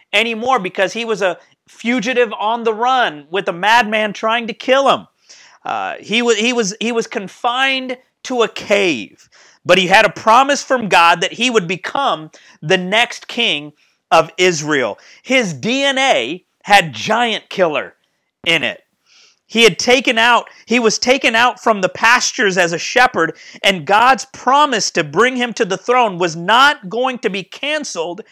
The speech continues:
because things had gotten a little difficult. God's promises for your life are not going to be canceled by some virus. I promise you that.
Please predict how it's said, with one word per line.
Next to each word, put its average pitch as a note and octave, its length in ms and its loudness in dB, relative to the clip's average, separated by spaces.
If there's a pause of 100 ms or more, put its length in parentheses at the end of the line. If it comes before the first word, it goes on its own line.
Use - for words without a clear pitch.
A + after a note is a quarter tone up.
(280)
because G3 400 2
things G#3 580 -4
had D#3+ 220 -6
gotten E3 480 2 (300)
a E3 80 4
little E3 300 2
difficult. C#3+ 800 -6 (840)
God's G#3 380 2
promises B3+ 640 0
for G3 160 -2
your F3 160 0
life E3+ 380 4 (360)
are F#3 140 4
not G#3+ 400 2
going A#3 280 -2
to - 120 -2
be F#3+ 140 -6
canceled E3 840 -4 (320)
by E3+ 260 4
some F#3+ 380 -2
virus. D#3 680 2
I F3 120 6
promise G#3+ 520 -4
you E3 140 -6
that. D3 340 4